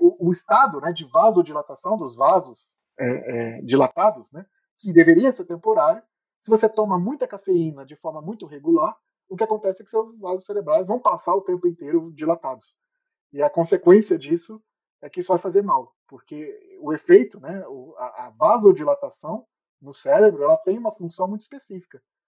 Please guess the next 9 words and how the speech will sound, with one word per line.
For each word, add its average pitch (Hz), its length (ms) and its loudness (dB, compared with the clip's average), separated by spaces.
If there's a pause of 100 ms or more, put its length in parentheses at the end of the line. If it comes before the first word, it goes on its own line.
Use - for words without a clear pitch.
(360)
é, 135 1040 -2
de 175 440 -2
resolver 180 560 6
situações, 185 920 -8 (480)
é, 151 340 -14
pontuais, 190 680 0
onde 147 200 -18
você, 147 560 -20 (500)
é, 139 320 -18